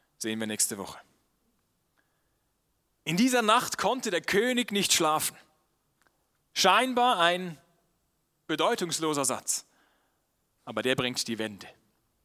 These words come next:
weil Gott dahinter steckt, weil Gott die Wende selbst einleitet. Er überlässt nichts dem Zufall. Mit perfektem Timing orchestriert er die Rettung seines Volkes. Souverän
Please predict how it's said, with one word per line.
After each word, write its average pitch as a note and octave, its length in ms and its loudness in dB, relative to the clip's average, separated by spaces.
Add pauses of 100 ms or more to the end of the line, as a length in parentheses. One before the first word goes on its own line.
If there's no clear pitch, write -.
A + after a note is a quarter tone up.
(240)
weil A#2+ 140 -2
Gott C#3+ 360 -2 (580)
dahinter C#3 400 -2
steckt, - 480 -4
weil B2 140 -2
Gott - 460 0 (340)
die A2+ 140 -4
Wende C#3 280 0
selbst B2+ 400 0
einleitet. A2 680 -6
Er D#3 120 2
überlässt F#3 360 0
nichts A#3 240 0
dem F3 120 -2
Zufall. A#3 640 0 (600)
Mit D3 300 -4
perfektem E3 500 -6
Timing G3 600 -2
orchestriert D#3+ 1000 -4
er D#3 240 -2
die C#3 140 -4
Rettung C#3+ 380 -6
seines B2 360 -4
Volkes. - 640 -8 (1300)
Souverän A#2 680 -2